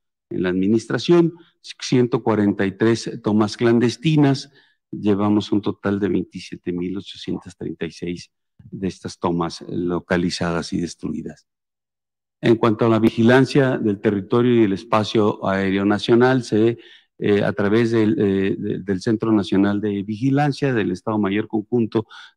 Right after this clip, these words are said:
de la Defensa Nacional, se dio el seguimiento a una traza de, de una aeronave, eh, no, no, no, de este, que no había dado su, su reporte, una traza, traza de interés, y que, eh, de este, descendió en Huixtla, Chiapas, se aseguró una aeronave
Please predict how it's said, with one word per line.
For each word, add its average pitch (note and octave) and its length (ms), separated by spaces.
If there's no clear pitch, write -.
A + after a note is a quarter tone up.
de G#2+ 100
la G#2+ 120
Defensa A#2+ 380
Nacional, C#3+ 540
se A#2+ 140
dio A2+ 120
el A#2 80
seguimiento A2+ 600
a A#2 60
una A#2 340
traza B2+ 460
de, G2+ 280
de G#2 160
una A2+ 240
aeronave, A2+ 680
eh, G2 220
no, G#2 400
no, G2+ 480
no, G#2 260
de G2 80
este, - 360
que G#2 120
no G#2 140
había G#2 200
dado G2+ 320
su, - 280
su - 220
reporte, D#3 640
una A2 240
traza, G#2+ 480
traza G2+ 400
de G#2 100
interés, C3 540
y C#3+ 360
que, C#3+ 240
eh, B2 360
de A2 100
este, A2 300
descendió G#2+ 600
en A2 160
Huixtla, A#2+ 360
Chiapas, D3+ 460
se A2+ 80
aseguró G#2 400
una A2+ 140
aeronave C3+ 500